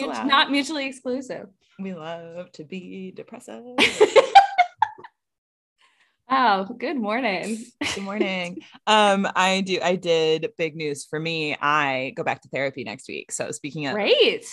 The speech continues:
Speaker 2: big moves for the mental health, we love that.
Speaker 1: Good for
Speaker 2: Um,
Speaker 1: you.
Speaker 2: yeah. I mean, mostly purely just because it was not covered by my insurance before, and
Speaker 1: Yeah.
Speaker 2: now it is.
Speaker 1: Oh my
Speaker 2: So
Speaker 1: God.
Speaker 2: it is affordable and accessible.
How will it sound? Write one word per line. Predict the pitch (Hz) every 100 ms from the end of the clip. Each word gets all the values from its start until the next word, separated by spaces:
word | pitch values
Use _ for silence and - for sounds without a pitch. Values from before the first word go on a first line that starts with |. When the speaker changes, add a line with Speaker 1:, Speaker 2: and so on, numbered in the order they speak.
| - - -
Speaker 2:
big | 196
moves | 185 175 156
for | -
the | 160
mental | 143 160
health, | 160 139 139
we | 156
love | 147 -
that. | 151 156 240 _ _ _ -
Speaker 1:
Good | 427
for | -
Speaker 2:
Um, | 508 539 453 247 190 - _ _
Speaker 1:
you. | 302
Speaker 2:
yeah. | 370 226 _ _ -
I | 226
mean, | 247
mostly | 233 262 285
purely | - 254 269 269
just | 185 -
because | 185 160 156
it | 147 -
was | 160 156
not | 156 -
covered | 170 151 151
by | 156 143 147 147
my | 147
insurance | 143 139 143 131 135
before, | 143 180 262 392 -
and | 156 143
Speaker 1:
Yeah. | 214 226
Speaker 2:
now |
it | -
is. | 165 359 - - - - -
Speaker 1:
Oh | 233
my | 208
Speaker 2:
So | 190
Speaker 1:
God. | 202 190 196 220 - _ _ _ -
Speaker 2:
it | 165
is | 147
affordable | 139 - 139 135 139
and | 123
accessible. | - 170 240 277 302